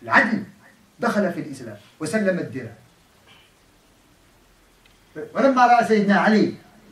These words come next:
آه، هذا الحكم وهذا العمل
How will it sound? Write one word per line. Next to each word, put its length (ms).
آه، 160
هذا 280
الحكم 460
وهذا 340
العمل 540